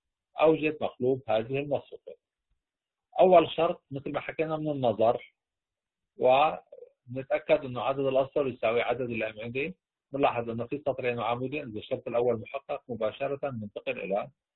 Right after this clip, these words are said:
الشرط الثاني. ما هو الشرط الثاني؟ إنه نحسب محددة. Determine A يساوي، قلنا بنحط قوس أول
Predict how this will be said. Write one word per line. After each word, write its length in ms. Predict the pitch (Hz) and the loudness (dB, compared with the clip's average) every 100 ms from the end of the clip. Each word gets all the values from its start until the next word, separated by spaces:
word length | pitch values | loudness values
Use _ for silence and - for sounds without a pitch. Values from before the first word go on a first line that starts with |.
| _ | _
الشرط 340 | - - 139 143 | -10 0 0 0
الثاني. 440 | - - 92 87 | -2 -2 -4 -4
ما 100 | 117 | -4
هو 200 | 143 151 | 0 0
الشرط 320 | 135 147 131 | -2 -4 -4
الثاني؟ 540 | 131 - 127 127 143 180 _ _ _ | -8 -4 -2 -2 -6 -12 _ _ _
إنه 120 | 117 110 | -10 -10
نحسب 380 | 113 - 143 | -10 -8 -8
محددة. 580 | 143 - 131 101 87 85 - _ _ _ _ _ _ _ 120 | -6 -4 -6 -4 -6 -6 -8 _ _ _ _ _ _ _ -10
Determine 460 | 113 131 135 139 131 | -2 0 0 -2 -6
A 220 | 104 87 - | -10 -12 -12
يساوي، 640 | 123 - 135 110 90 - | -12 -2 2 2 2 -6
قلنا 240 | 131 117 | -8 -8
بنحط 300 | 110 - 131 - | -8 -8 -10 -2
قوس 220 | 135 131 | -2 0
أول 420 | 131 135 135 143 | -2 2 0 0